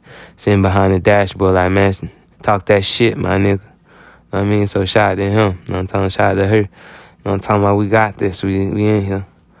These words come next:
And shout out to them good people out there and the people getting there. Know what I'm talking about? But, yeah,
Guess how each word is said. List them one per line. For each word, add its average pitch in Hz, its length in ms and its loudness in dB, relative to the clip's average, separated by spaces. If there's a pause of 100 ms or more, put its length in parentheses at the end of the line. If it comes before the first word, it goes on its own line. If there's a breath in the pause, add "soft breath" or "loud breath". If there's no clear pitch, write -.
(240 soft breath)
And 98 120 -8
shout 104 120 -2
out 98 80 0
to 95 60 0
them 95 140 -2
good 98 240 0
people 98 320 -2
out 92 160 2
there 95 140 0
and 92 100 2
the 92 100 -4
people 95 260 -4
getting 90 300 -2
there. 90 220 -4 (220)
Know 90 100 -4
what 90 40 0
I'm 90 80 -4
talking 92 280 0
about? 87 180 -2 (720 loud breath)
But, 107 100 2
yeah, 107 480 4